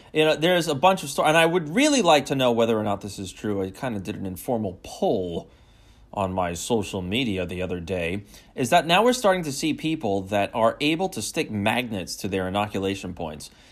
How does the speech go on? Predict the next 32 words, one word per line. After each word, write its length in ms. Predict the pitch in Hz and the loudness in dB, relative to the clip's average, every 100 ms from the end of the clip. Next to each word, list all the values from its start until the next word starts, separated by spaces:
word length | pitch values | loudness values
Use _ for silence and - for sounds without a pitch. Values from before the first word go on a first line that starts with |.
| - | -14
"If 140 | - | -4
you've 120 | 135 135 | -2 2
now 200 | 185 214 | 2 2
confirmed 360 | 185 170 165 | -2 -2 -2
the 60 | 139 | 0
shot 300 | - 151 - | 2 2 2
probably 340 | 135 131 123 | -2 -2 -4
contains 420 | 117 104 127 117 | -4 -4 -4 -4
nanobots," 1000 | 95 107 131 151 113 90 85 104 - - - _ _ - 98 | -2 0 2 2 0 0 2 2 0 -10 -16 _ _ -6 0
uh, 540 | 95 92 92 92 92 | 2 4 4 4 2
who 120 | 131 | -2
is 120 | 110 | -4
this? 140 | 87 - | -6 -10
Jim 360 | 113 131 139 | -4 -2 0
Stone. 720 | 127 - 147 135 107 95 95 - _ _ _ _ _ _ - - | -4 -2 2 4 2 -2 -6 -8 _ _ _ _ _ _ -10 0
Uh, 280 | 104 101 | 2 4
and 180 | 95 104 | 2 0
who 100 | 131 | -4
is 80 | 196 | -6
Jim 240 | - 147 | -6 -6
Stone? 320 | 143 170 151 - | -6 -6 -8 -6
I 120 | 131 | -4
don't 100 | 170 | -4
know. 140 | 175 - | -6 -6
But 140 | 240 | 2
Jim 180 | 202 233 | 4 4
Stone 260 | 269 285 | 6 6
writes 300 | 294 294 277 | 6 2 0
this, 400 | - 101 - - - | -6 -8 -10 -8 0
uh, 320 | 107 104 107 | 4 4 2
and 100 | 110 | -2
he's, 180 | 143 | -6